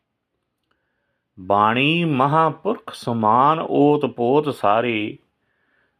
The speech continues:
ਦੁੱਖਾਂ ਦੀ ਦਵਾ ਸੁੱਖ ਦੇਣ ਵਾਲੀ ਸਾਰੇ ਜੱਗ ਮੰਨੀ ਹੈ। ਮੰਨੀ ਹੈ ਤਾਂ ਆਦਿ ਅੰਤ ਸਾਧ ਸੰਤ ਜਾਣਦੇ ਨੇ, ਮੰਨਿਆ ਹੈ ਠੀਕ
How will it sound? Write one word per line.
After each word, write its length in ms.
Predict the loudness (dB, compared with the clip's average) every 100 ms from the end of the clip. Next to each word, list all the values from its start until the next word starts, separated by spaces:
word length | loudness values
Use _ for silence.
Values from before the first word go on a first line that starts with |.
| _
ਦੁੱਖਾਂ 460 | -6 -4 0 0 2
ਦੀ 180 | 0 0
ਦਵਾ 600 | 2 2 2 2 0 -6 _ _ _ _ _ _ _ _ _ _ _ _ _ _
ਸੁੱਖ 480 | -16 0 0 0 -4
ਦੇਣ 400 | 0 0 2 0
ਵਾਲੀ 480 | 2 2 2 0
ਸਾਰੇ 540 | -6 -8 0 0 0 -4
ਜੱਗ 460 | -4 0 0 2
ਮੰਨੀ 580 | -2 -2 -2 -2 0 0
ਹੈ। 360 | 0 0 -4 -12 _ _ _ _ _ _ _ _ _ _
ਮੰਨੀ 440 | -6 -4 -2 -4 -4
ਹੈ 160 | -4
ਤਾਂ 220 | 0 0 2
ਆਦਿ 440 | 0 0 -2 -4
ਅੰਤ 460 | -4 -4 -6 -8 -8 _ _ _
ਸਾਧ 480 | _ -2 2 2 0
ਸੰਤ 320 | -2 -2 -2
ਜਾਣਦੇ 680 | -4 -2 0 0 0 0 2
ਨੇ, 320 | 0 -2 -4 -10 _ _ _ _ _ _
ਮੰਨਿਆ 640 | -4 -4 -2 0 0 0 0
ਹੈ 440 | 0 0 -2 -10 _ _
ਠੀਕ 460 | -2 0 0 -2